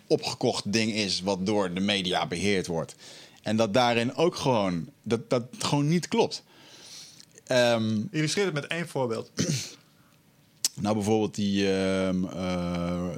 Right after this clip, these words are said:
Speaker 1: ehm, neef van John F. Kennedy, die, eh, die maakt nog wel eens wat post. Onder andere over de, de ziektes en vaccinaties en dingen.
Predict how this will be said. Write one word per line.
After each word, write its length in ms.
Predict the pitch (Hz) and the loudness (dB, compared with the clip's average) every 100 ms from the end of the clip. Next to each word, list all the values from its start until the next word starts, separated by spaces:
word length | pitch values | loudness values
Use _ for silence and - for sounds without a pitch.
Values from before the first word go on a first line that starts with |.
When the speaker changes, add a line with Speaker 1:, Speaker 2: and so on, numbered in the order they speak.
| - - | -10 -8
Speaker 1:
ehm, 500 | 101 92 92 92 95 90 | -6 -4 -4 -4 -6 -6
neef 320 | 90 101 104 | -4 -2 -2
van 140 | - 107 | -2 -4
John 240 | 104 110 | -2 -2
F. 80 | 101 | -2
Kennedy, 400 | 117 113 95 90 | -2 0 0 0
die, 360 | 90 90 90 87 | 0 0 -2 -2
eh, 140 | 85 | -2
die 100 | 92 | 0
maakt 160 | 101 80 | 0 -2
nog 100 | 92 | -4
wel 100 | 92 | -4
eens 120 | 87 | -4
wat 140 | 90 | -4
post. 400 | - 113 - - - _ | -2 0 0 -4 -10 _
Onder 220 | - 92 92 | -6 -2 -2
andere 240 | 92 85 | -2 -2
over 500 | 90 82 87 90 90 | -2 -2 -2 -2 -2
de, 160 | 92 95 | -4 -2
de 80 | |
ziektes 440 | 92 104 - 95 - | -2 -2 -2 -2 -2
en 120 | 90 | -4
vaccinaties 680 | 98 - 98 95 90 - 95 | -4 -4 -2 0 -2 -2 -2
en 120 | 90 | -2
dingen. 280 | 92 113 | -2 -4